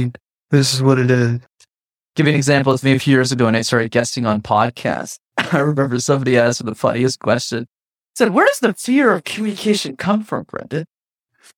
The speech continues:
And I looked at him and I said, "Los Angeles, San Diego." Like, I don't know, man. I didn't know the answer. 'Cause I just got caught off guard, right?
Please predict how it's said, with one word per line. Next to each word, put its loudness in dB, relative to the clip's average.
And 2
I 6
looked 2
at 2
him 0
and -2
I 0
said, 0
"Los 0
Angeles, -8
San -2
Diego." -2
Like, -20
I 0
don't -6
know, -12
man. -6
I 2
didn't 4
know 4
the 6
answer. -2
'Cause -8
I 0
just -2
got 2
caught 0
off 0
guard, -2
right? -6